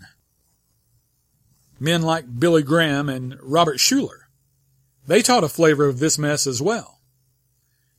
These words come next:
They said all roads lead to salvation. You can come through Jesus or Buddha, Muhammad, Hinduism. Take your pick, whichever road is the most convenient for you.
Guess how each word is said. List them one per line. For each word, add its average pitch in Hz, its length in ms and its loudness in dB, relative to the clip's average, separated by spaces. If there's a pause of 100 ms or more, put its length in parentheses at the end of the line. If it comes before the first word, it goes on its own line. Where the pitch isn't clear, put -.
They 175 160 6
said 175 220 4
all 226 440 2
roads 196 500 0
lead 170 260 0
to 131 60 -4
salvation. 160 680 -6 (680)
You 170 140 0
can 139 160 -6
come 180 240 0
through 185 260 2
Jesus 165 540 -4
or 135 100 -2
Buddha, 160 460 2 (280)
Muhammad, 160 560 0 (300)
Hinduism. 196 760 2 (760)
Take 185 220 2
your 202 80 0
pick, 147 380 -2 (220)
whichever 165 400 2
road 180 340 4
is 131 140 -2
the 127 80 -8
most 151 260 -4
convenient 180 480 -2
for 175 140 -6
you. 143 240 -8